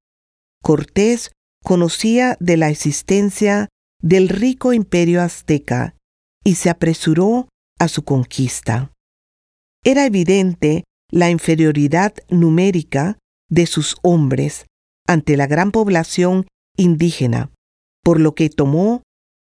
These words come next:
previsiones para evitar que su ejército escapara y hundió sus barcos en Veracruz. Así nació la frase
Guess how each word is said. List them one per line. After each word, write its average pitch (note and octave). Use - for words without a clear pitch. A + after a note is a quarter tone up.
previsiones D#3+
para D#3+
evitar F3
que D#3+
su D3+
ejército G#3
escapara C#3
y G3+
hundió G3+
sus F3+
barcos G3
en F3
Veracruz. D#3+
Así C4
nació F#3
la C#3+
frase D#3+